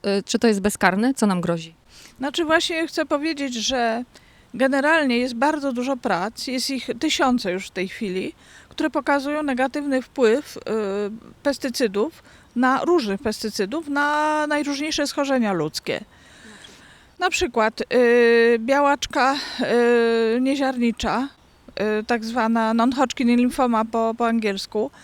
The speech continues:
Speaker 2: jest, y, związana ściśle z narażeniem na pestycydy. I na przykład rolnicy, którzy stosują pestycydy, częściej na to chorują. E, a ludzie ży-, jedzący żywność ekologiczną rzadziej. E, y, jest, y, też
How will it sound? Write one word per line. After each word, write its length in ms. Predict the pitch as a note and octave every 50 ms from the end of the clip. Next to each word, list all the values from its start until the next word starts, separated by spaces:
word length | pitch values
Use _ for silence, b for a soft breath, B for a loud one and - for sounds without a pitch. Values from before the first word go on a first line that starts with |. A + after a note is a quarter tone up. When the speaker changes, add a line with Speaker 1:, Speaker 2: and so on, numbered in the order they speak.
| B B B B B B B -
Speaker 2:
jest, 340 | A#3+ B3+ B3+ B3+ - - -
y, 360 | - - A#3+ A#3 G#3 G#3+ B3
związana 560 | A#3+ B3+ D4+ D4+ D#4 D4 D#4 C4+ C#4 C4+ C#4
ściśle 500 | D4 - - C#4+ C4+ - - C#4 C4 C4+
z 260 | B3+ - - A3+ A3 B3
narażeniem 480 | C#4 C4+ C4 B3 A#3 A#3+ A#3+ A#3+ A#3+
na 120 | A#3+ A3+ A3+
pestycydy. 680 | - B3 - - B3 A3 - A#3 F#3 D#3+ - C3+ A2+
I 100 | E3 A3
na 160 | A3 A#3 A#3
przykład 360 | A3+ - - - A#3+ A#3 - A#3+
rolnicy, 400 | B3 B3+ A#3+ A#3+ A#3+ - A#3+ A3
którzy 220 | - A#3 A#3+ A#3+
stosują 500 | - - A3+ A3+ - - A3+ G#3+ A3+ A3+
pestycydy, 560 | A#3+ A#3 - - A3 A3 - A#3 G#3+ A3 A3+
częściej 380 | - - A#3 A3+ - - G#3+ G#3
na 140 | G#3+ G3+ G3
to 100 | G#3+ G#3
chorują. 540 | - G#3+ G3+ G3 F#3+ G3 G3 G3 A3+ C4 B B B B B B B B B B B B B B -
E, 760 | - G#3 G#3+ G#3 A3 G#3+ G#3 G#3 G#3 G3+ G3+ G3+ G#3 G#3 G3+ - -
a 420 | - A3 A#3 B3 B3+ B3 A#3+ A#3 A#3+
ludzie 340 | B3+ B3+ B3+ A#3 A#3 A#3+ B3
ży-, 160 | B3 B3 G3+
jedzący 440 | A3+ B3+ A#3+ A#3 B3 B3+ B3 C4 A#3+
żywność 300 | A#3+ B3 A#3+ B3 B3 -
ekologiczną 460 | A#3+ - A#3+ A#3+ A#3 A3 - B3+ A#3
rzadziej. 480 | A3+ A3+ F#3+ F3+ F3 F#3+ G3+ G#3+ D#4 F4+ - - _ _ _ _ B B B B B B B B -
E, 40 |
y, 1080 | - A3 A3+ A3+ A3+ A#3 A3 G#3+ A#3 A3 G3+ G#3+ B3+ B3 A#3+ B3 B3 A#3+ B3 B3 B3 C4
jest, 360 | C4+ C#4 C#4+ - - - -
y, 280 | - A3+ B3 B3 B3 B3
też 280 | D#4+ C#4 C#4 - -